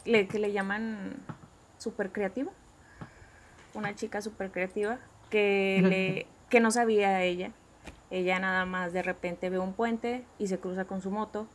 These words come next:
Speaker 1: y la lleva a cosas perdidas, a cosas que perdió o a cosas que, a personas perdidas.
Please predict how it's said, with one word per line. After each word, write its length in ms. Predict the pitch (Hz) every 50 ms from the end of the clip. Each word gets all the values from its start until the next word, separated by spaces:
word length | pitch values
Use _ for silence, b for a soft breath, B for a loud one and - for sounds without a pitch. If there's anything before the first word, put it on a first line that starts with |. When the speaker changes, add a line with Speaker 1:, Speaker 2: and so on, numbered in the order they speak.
| - _ _ - B B B B B B B B B B B B B B B B B B B B B B - - -
Speaker 1:
y 720 | - 202 190 190 190 185 180 180 180 180 175 175 175 175 175
la 160 | 180 180 180
lleva 500 | 180 180 180 175 175 175 175 185 175 - - -
a 260 | 190 185 180 175 170 -
cosas 260 | - 190 180 196 196
perdidas, 560 | 190 - 196 190 202 208 185 175 165 - - - - - - - - - - - - - - - - - - - - - - - - - - - -
a 160 | 208 202 196
cosas 300 | - 202 190 202 202 -
que 100 | - 202
perdió 560 | 190 - 180 175 175 190 196 220 247 269 - - -
o 60 | - 202
a 160 | 190 180 175
cosas 400 | - 180 185 185 185 190 190 190
que, 320 | - - 190 185 185 185 -
a 160 | - 196 190 -
personas 460 | 190 185 190 196 185 180 180 175 -
perdidas. 580 | - 175 170 180 185 180 175 175 175 - -